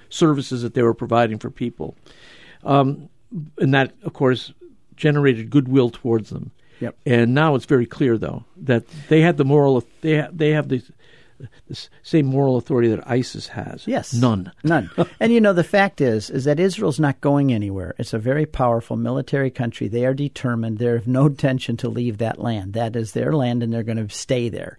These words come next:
Speaker 1: Yeah.
Speaker 2: The Palestinians would be very smart to learn to work with Israel instead of against them.
Speaker 1: Yep.
Speaker 2: Because that, if you take the money and the brains of the Jews and the resources and the labor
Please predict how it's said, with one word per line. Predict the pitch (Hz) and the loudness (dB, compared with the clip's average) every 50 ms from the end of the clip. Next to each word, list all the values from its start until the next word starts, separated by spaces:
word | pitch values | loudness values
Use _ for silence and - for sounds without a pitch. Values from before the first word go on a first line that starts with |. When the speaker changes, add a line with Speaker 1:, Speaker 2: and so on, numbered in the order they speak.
| - - | -8 -4
Speaker 1:
Yeah. | 139 120 104 98 98 - - - _ _ - | -2 0 0 0 -2 -6 -10 -20 _ _ 0
Speaker 2:
The | 165 156 | 0 0
Palestinians | - 135 170 202 240 226 170 - - - 196 196 180 151 127 120 113 | 0 0 -2 0 0 -2 -4 -4 -2 -2 -2 0 0 -2 -2 -2 -4
would | 113 131 - | -6 -4 -4
be | 131 127 | -4 -4
very | 117 127 143 160 180 180 | -2 -2 -2 -2 -2 -4
smart | - - - 143 127 131 135 - | -6 -6 -4 -4 -4 -4 -4 -6
to | - 135 | -6 -4
learn | 127 127 131 127 | -2 -2 -2 -4
to | - - 123 | -4 -6 -6
work | 113 113 107 98 - - | -4 -4 -6 -6 -8 -6
with | 107 123 151 151 - | -2 -2 -2 0 2
Israel | 170 170 160 147 160 156 151 156 - | 0 0 0 0 0 0 0 0 0
instead | - 127 117 - - 127 120 | -4 -6 -6 -6 -4 -4 -2
of | 123 110 | -2 -4
against | 110 98 104 110 113 139 - - - | -4 -6 -6 -4 -4 -4 -4 -2 -2
them. | 165 170 175 170 160 - | 0 0 0 -2 -2 -2
Speaker 1:
Yep. | 135 139 - - - - - - | -4 -4 -4 -8 -20 -16 -8 -4
Speaker 2:
Because | 160 151 - - 156 143 127 110 | -4 -2 -2 0 0 0 0 0
that, | 131 151 160 175 - - | 0 0 0 -2 -4 -6
if | - - - - 170 | -8 -10 -8 -6 -6
you | 180 208 | -8 -8
take | - - 175 180 170 151 - - - - - - | -6 -4 -4 -4 -4 -6 -8 -14 -20 -20 -8 -2
the | - 143 | 0 0
money | 139 139 143 143 147 160 175 185 185 185 - | 2 2 2 2 2 0 0 0 -2 -4 -4
and | - 131 135 131 | -4 -2 -2 -2
the | 131 | -2
brains | 113 104 123 127 139 160 170 170 170 165 151 147 | -2 -4 -4 -2 -2 0 0 0 0 -2 -2 -2
of | 165 147 139 | -4 -4 -2
the | 147 | -4
Jews | 131 120 120 143 151 131 117 120 120 117 - | -4 -4 -4 -2 -2 0 -2 -2 -4 -6 -8
and | - - 127 131 127 | -8 -6 -4 -4 -2
the | 120 117 | -2 -2
resources | 120 120 120 - - - 156 165 180 160 - - - 170 165 170 160 - - | -2 -4 -6 -6 -4 -4 -2 -2 -2 -4 -6 -6 -6 -6 -6 -6 -8 -10 -12
and | - 120 120 107 | -10 -8 -8 -6
the | 110 110 | -6 -6
labor | 110 127 147 165 170 156 147 156 160 156 | -4 -2 -2 0 0 0 0 0 -2 -2